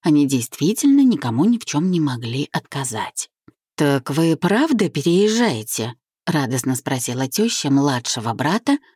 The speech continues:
когда Марк позвонил по поводу холодильника.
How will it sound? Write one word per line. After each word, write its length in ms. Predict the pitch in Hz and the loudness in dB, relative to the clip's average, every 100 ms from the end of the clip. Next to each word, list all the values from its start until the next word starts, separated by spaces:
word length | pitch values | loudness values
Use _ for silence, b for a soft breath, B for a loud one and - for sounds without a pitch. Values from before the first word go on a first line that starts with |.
| _ - | _ -8
когда 320 | 180 160 165 | -4 0 2
Марк 460 | 185 240 294 - - | 2 2 0 -4 -4
позвонил 560 | 170 160 160 165 180 | -2 2 2 2 0
по 160 | - 180 | -2 -4
поводу 360 | 160 151 160 | -2 -2 -2
холодильника. 920 | 170 180 185 180 143 120 113 107 107 | -2 0 0 0 -2 -2 -4 -6 -8